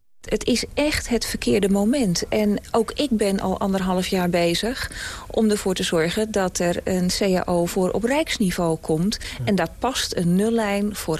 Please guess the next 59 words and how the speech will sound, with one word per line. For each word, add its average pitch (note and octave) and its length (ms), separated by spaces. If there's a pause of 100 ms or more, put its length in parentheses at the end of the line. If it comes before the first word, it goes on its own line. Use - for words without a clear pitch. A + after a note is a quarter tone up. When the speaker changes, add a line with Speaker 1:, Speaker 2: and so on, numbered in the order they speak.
Speaker 1:
alle A#3+ 300
ambtenaren, E3 840
Speaker 2:
Ja. E3 80
Speaker 1:
eh, D#3 100
bij. D#3+ 260
En G3+ 80
dat F#3+ 140
is F3+ 80
dus F3 140
ook E3 140
de E3+ 180
oproep G3 460 (380)
die G#3+ 100
ik G3+ 100
aan E3+ 80
de E3 60
Vereniging E3+ 380
van E3+ 100
Nederlandse D#3+ 440
Gemeenten F3 440
al D3+ 140
heb F#3 220
gedaan... G#3 380
en G#3 80
die F#3+ 120
ik - 80
volgende F#3+ 460
week, F3 260
op - 280
het - 100
moment F3+ 220
dat E3+ 140
we F3 60
daarover E3 400
bestuurlijk E3 400
overleg E3 440
hebben... G3 200
ook G3+ 120
nog G#3 100
weer G#3 140
een G#3 60
keer G#3+ 200
zal G#3 180
herhalen. A#3 500
Speaker 2:
Ja. - 460
De - 80
Vereniging F#2 440
van G2 100
Nederlandse F#2 420
Gemeenten G#2+ 400
wil G#2+ 180
nog G2+ 180
niet G#2 240
reageren G2 640
op F2 140
de G#2 60
oproep F#2+ 360
van F#2 140
Spies. - 420